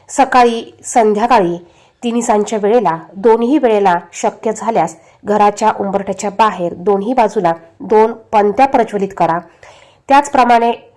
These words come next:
घराच्या मुख्य दरवाजाला आंब्याच्या पानांचं तोरण लावा. यामुळे देखील घरात कोणत्याही प्रकारची वाईट बाधा प्रवेश करत नाही. घरातील व्यक्तींमध्ये एकोपा राहतो. घरातील वातावरण हे आनंदमय आणि पॉझिटिव्ह राहतं.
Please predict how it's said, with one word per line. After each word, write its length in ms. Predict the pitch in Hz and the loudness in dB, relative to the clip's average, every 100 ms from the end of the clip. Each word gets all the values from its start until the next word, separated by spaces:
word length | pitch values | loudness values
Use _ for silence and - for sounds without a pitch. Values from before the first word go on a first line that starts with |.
| _ | _
घराच्या 480 | 196 214 226 220 226 | -8 0 2 2 -2
मुख्य 320 | 226 240 - | -4 -4 -4
दरवाजाला 580 | 269 202 196 196 190 190 - - _ _ _ _ | -2 0 0 0 0 0 -4 -12 _ _ _ _
आंब्याच्या 520 | 226 214 214 214 233 262 | -2 0 2 0 0 0
पानांचं 500 | 240 190 196 196 214 | 0 2 0 -2 -4
तोरण 420 | 214 196 185 240 | -2 0 2 2
लावा. 280 | 208 180 175 - _ _ | 2 0 -2 -8 _ _
यामुळे 440 | 240 240 240 262 302 | 0 4 4 4 2
देखील 280 | 269 269 247 | 0 -2 -2
घरात 180 | 208 214 - | 0 0 0
कोणत्याही 360 | 214 208 226 | -2 -2 -4
प्रकारची 480 | 269 233 220 214 240 | 0 0 0 -2 -2
वाईट 260 | 208 202 196 | 0 0 0
बाधा 200 | 190 202 | -2 -2
प्रवेश 340 | 202 196 196 | -2 -2 -4
करत 360 | - 196 208 214 | -4 -2 -2 0
नाही. 340 | 214 185 165 - _ _ - | -4 -2 -10 -12 _ _ -6
घरातील 500 | 220 233 233 262 254 | 0 4 2 0 -4
व्यक्तींमध्ये 640 | 226 196 - 208 214 202 170 165 | -2 -4 -4 -2 -2 -4 -8 -2
एकोपा 460 | 214 214 233 247 277 | 0 2 0 2 2
राहतो. 520 | 226 220 208 175 175 _ - | 0 -6 -2 -4 -4 _ -12
घरातील 500 | 208 226 233 294 302 | -4 0 0 0 2
वातावरण 600 | 240 196 214 202 214 165 165 - _ - | 2 2 0 0 0 -2 -6 -20 _ -2
हे 80 | - - | -2 0
आनंदमय 540 | 208 214 233 254 262 | 0 0 0 0 0
आणि 200 | 262 226 | -2 -2
पॉझिटिव्ह 640 | 233 214 185 202 196 240 | -2 0 0 -2 -6 -4
राहतं. 400 | 269 - 170 165 | -4 -4 -6 -6